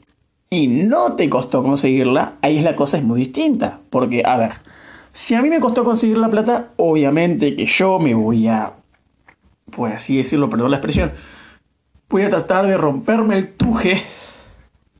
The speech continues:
en gastar lo menos posible o en gastar en algo que yo realmente deseo y quiero.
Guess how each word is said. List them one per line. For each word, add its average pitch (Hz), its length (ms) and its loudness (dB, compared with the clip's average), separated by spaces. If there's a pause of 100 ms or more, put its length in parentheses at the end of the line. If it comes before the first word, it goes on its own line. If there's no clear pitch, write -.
(120)
en 139 180 0
gastar 147 340 -2
lo 123 160 2
menos 175 240 0
posible 254 640 0
o 220 360 0
en 160 100 -4
gastar 151 320 -2
en 185 100 0
algo 214 240 0
que 160 100 -2
yo 175 220 -2
realmente 151 520 0
deseo 175 680 -2 (320)
y 113 160 -4
quiero. 110 340 -4